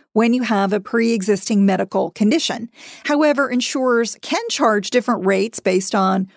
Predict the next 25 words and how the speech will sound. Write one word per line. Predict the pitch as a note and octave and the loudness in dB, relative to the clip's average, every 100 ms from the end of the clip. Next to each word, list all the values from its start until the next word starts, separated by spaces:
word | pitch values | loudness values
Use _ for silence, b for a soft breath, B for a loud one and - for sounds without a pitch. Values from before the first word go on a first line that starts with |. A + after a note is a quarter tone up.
| b | b
where | G3 G#3+ | 4 4
you | A#3 C#4+ C#4+ | 4 0 2
live, | E4 A3 - A#3 b b | 2 2 -2 -8 b b
your | G#3+ C4+ - | -4 -4 0
age, | C4+ B3 F3+ F3+ G#3 - b b - | 0 2 0 0 -4 -6 b b 0
using | G#3+ B3+ C#4 | 2 2 0
tobacco, | C4+ A3+ A#3+ C4+ B3 G#3 A3+ - - | 0 0 2 0 2 0 2 -4 -4
and | G#3 G#3+ A3+ | -2 2 2
your | C4+ | 0
family | C#4 G#4 F4 G3+ | -2 -2 0 0
size. | - - - - A3+ - - _ _ _ _ _ _ B B | 0 -4 -6 -10 -12 -14 -16 _ _ _ _ _ _ B B
The | C4+ C4 | 0 2
A | F#4+ | 0
C | - F#4 B3+ | 2 2 4
A | A#3 - | 2 2
also | A3+ C#4+ D#4 | 2 2 0
removes | A#3+ A#3+ A3 A3 G#3+ G#3 - - | 2 4 4 4 4 2 -2 -4
annual | A3+ A#3+ B3+ B3 B3 A#3+ | 0 2 2 2 0 0
and | A3 G#3 G3+ | 0 0 0
lifetime | G#3 A3 - G#3 F#3+ | 0 -2 -2 -2 -2
caps | - - A#3 F#3+ - - - | -6 -6 -4 -4 -6 -8 -2
on | G3+ | 0
your | G3 F#3+ | 2 0
health | G3 G3 - | 0 -2 -2
coverage. | B3+ - B4+ B4+ - | -2 -2 -2 -4 -4